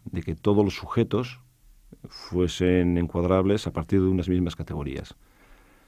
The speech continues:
Frente a ello, el racionalismo lo que viene a, a proponer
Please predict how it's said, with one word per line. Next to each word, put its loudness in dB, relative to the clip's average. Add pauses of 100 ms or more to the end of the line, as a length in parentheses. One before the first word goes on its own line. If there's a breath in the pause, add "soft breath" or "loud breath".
(140 soft breath)
Frente 0
a 6
ello, 4
el -2 (540)
racionalismo 0
lo -2
que -6
viene 0
a, -4 (600)
a -4
proponer -2